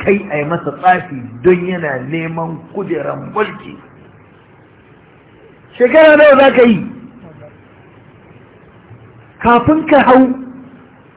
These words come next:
wannan kujeran, wani ne ya hau ya sauka, ko ya mutu, ko aka kashe shi, ko lokacin zai ƙare, ko tsufa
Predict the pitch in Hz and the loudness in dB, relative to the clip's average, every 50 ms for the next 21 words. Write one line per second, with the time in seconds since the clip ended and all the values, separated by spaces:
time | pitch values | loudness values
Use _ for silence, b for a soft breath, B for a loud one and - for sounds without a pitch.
0 | _ _ _ - 175 226 285 262 247 247 254 240 - - 269 240 254 240 233 233 | _ _ _ -4 2 2 4 4 4 4 2 2 2 2 0 2 4 4 4 4
1 | 220 220 214 220 247 277 294 311 302 285 262 240 226 214 196 226 233 240 233 - | 2 2 2 2 2 2 4 2 2 4 4 4 4 4 2 4 4 4 4 2
2 | 220 196 175 - - 190 190 - - - - - - - - - - - 262 285 | 2 0 -2 0 0 -2 -2 -2 -4 -10 -18 -18 -20 -20 -20 -12 -2 2 4 6
3 | 277 285 285 277 277 277 - - 214 156 117 - - - - 208 202 190 - 262 | 6 6 6 6 4 0 -2 -4 -6 -6 -8 -10 -14 -18 -18 -18 -18 -8 -2 2
4 | 269 277 277 277 - 262 240 247 247 202 208 226 202 - - 190 190 - - - | 4 4 4 4 2 0 0 0 0 0 0 -2 -4 -4 -4 -6 -8 -8 -10 -12
5 | - - - - - - - - 285 294 302 302 285 - 262 220 240 247 226 190 | -18 -20 -20 -20 -20 -8 0 2 4 6 6 6 4 4 2 0 0 -2 0 0
6 | 214 202 196 196 202 202 202 185 160 123 - - - - - - - - 269 277 | 0 0 0 -2 -2 -2 0 -2 -2 -4 -6 -12 -18 -20 -20 -8 0 4 4 4
7 | 277 277 285 277 - 254 | 4 4 2 0 4 4